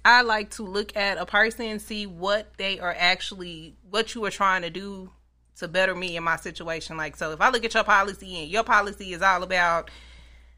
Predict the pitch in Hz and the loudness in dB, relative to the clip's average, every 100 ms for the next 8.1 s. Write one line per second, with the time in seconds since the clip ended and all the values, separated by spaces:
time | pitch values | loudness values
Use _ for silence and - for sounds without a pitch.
0 | _ - 214 185 185 175 190 202 220 214 | _ -2 2 4 2 0 4 4 2 0
1 | 220 208 202 214 208 190 180 175 170 160 | 4 4 2 -2 0 0 0 0 0 0
2 | 180 226 233 220 214 208 202 208 220 208 | -2 -4 -2 -2 -2 -4 -4 -2 -4 -4
3 | 208 - 220 220 208 202 - 165 - 196 | -10 -4 -4 -2 -6 -10 -10 -2 4 4
4 | 165 175 165 165 170 196 196 202 190 185 | 2 -2 0 0 0 -8 -10 -10 -10 -2
5 | 165 170 156 160 156 135 139 - _ _ | 0 0 -2 0 2 2 0 -8 _ _
6 | _ _ _ - 208 220 175 175 170 156 | _ _ _ -6 -2 4 4 4 0 -6
7 | 185 170 160 165 175 160 165 170 160 151 | -10 -14 -4 0 0 0 -4 -6 -6 -6